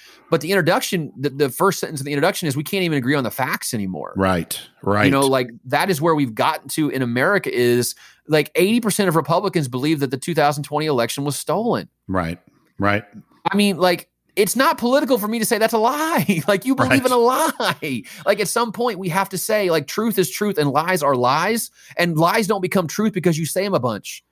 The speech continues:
Speaker 2: Yeah.
Speaker 1: Or
Speaker 2: Or a
Speaker 1: a
Speaker 2: bunch of people
Speaker 1: president
Speaker 2: say 'em. Yeah.
Speaker 1: Yeah, like,
Speaker 2: Yeah.
Speaker 1: that's the thing is, I hope, and I, and I, and in the book, I try to make this case in the beginning saying, like, the only thing that moves us forward as a country, as a society,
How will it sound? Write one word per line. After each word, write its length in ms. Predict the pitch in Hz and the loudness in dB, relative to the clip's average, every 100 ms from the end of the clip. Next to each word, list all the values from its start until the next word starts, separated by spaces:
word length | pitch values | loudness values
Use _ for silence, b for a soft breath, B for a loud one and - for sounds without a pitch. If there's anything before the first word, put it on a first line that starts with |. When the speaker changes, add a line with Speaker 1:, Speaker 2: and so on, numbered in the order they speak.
| - | -10
Speaker 2:
Yeah. 200 | 104 170 | 2 4
Speaker 1:
Or 220 | 180 170 107 | 4 2 0
Speaker 2:
Or 60 | |
a 0 | |
Speaker 1:
a 20 | 113 | 2
Speaker 2:
bunch 220 | 120 110 | 2 2
of 40 | - | 2
people 180 | - | 0
Speaker 1:
president 160 | 95 107 | 0 0
Speaker 2:
say 80 | 98 | 0
'em. 240 | 92 98 - | 0 -4 -6
Yeah. 200 | 95 90 | -6 -4
Speaker 1:
Yeah, 340 | 262 254 143 - | -2 -2 -2 -4
like, 160 | 165 180 | -2 0
Speaker 2:
Yeah. 80 | 165 B - | -2 B -2
Speaker 1:
that's 220 | 196 220 | -2 -2
the 100 | 202 | -6
thing 220 | 214 202 | -6 -4
is, 180 | 175 143 - | -6 -6 -6
I 240 | 139 202 | -2 0
hope, 380 | 190 220 208 185 | 2 4 2 2
and 100 | 160 | 0
I, 60 | |
and 180 | 147 151 | 0 0
I, 60 | 143 | 0
and 120 | 139 | 0
in 80 | 147 | -2
the 100 | 143 | -2
book, 280 | 151 294 139 | 2 2 2
I 60 | |
try 100 | 143 | 0
to 80 | 156 | 0
make 140 | 147 | 0
this 100 | 135 | -4
case 260 | - 165 156 | -4 -2 -2
in 40 | |
the 80 | 147 | -4
beginning 320 | 123 151 262 | -4 -2 -2
saying, 260 | 165 151 143 | -2 -2 0
like, 240 | 127 120 B B B | 0 0 B B B
the 140 | 170 - | -6 0
only 300 | 185 247 247 | 0 0 -2
thing 220 | 208 180 | -2 -2
that 100 | 151 | 0
moves 260 | 156 160 | 2 2
us 120 | 143 135 | 0 -2
forward 360 | - 139 120 | 0 2 2
as 120 | 117 | 0
a 80 | 113 | -4
country, 500 | - - 175 175 175 | -6 -4 -4 -2 -2
as 140 | 120 107 | -2 -4
a 60 | |
society, 640 | - 104 - 127 135 135 | -6 -6 -2 0 0 -2